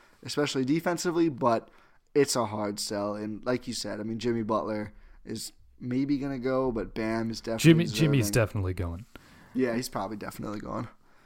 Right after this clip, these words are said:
Speaker 1: I just think his, he missed a couple games to start the season, and he's not, like, always scoring at the highest clips. His efficiency wasn't great to start, but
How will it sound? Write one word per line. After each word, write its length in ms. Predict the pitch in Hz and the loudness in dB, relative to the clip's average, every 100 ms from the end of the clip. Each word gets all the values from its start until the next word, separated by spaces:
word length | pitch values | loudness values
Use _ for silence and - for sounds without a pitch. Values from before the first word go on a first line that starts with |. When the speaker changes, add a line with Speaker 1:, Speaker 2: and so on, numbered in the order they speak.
| _ _ | _ _
Speaker 1:
I 80 | 135 | -2
just 160 | 131 - | -2 -2
think 160 | 143 | -2
his, 220 | 151 135 | 0 -2
he 160 | 127 156 | -2 -2
missed 220 | 175 170 | 0 -2
a 40 | - | -4
couple 180 | 170 | -2
games 220 | 156 156 123 | 0 -2 -2
to 60 | |
start 260 | 110 156 156 | -4 -4 -4
the 60 | |
season, 480 | - 170 156 151 151 | -6 -4 -4 -2 -4
and 180 | 131 110 - - _ | -4 -8 -12 -20 _
he's 200 | - 127 | -8 -2
not, 300 | 156 156 135 | 2 2 2
like, 220 | 131 123 - | -4 -12 -10
always 320 | 104 123 123 | -4 -2 -2
scoring 480 | - - - 131 139 | -6 -8 -4 -2 -2
at 80 | - | -6
the 80 | - | -6
highest 340 | 107 131 135 | 0 0 0
clips. 360 | - 131 123 - | -6 -6 -6 -8
His 80 | - | -12
efficiency 500 | - 123 131 120 123 | -10 -8 -6 -6 -4
wasn't 320 | 120 113 110 | -4 -6 -8
great 220 | 123 113 | -8 -6
to 80 | - | -6
start, 480 | - 117 123 127 - | -6 0 0 0 -2
but 180 | 117 | -6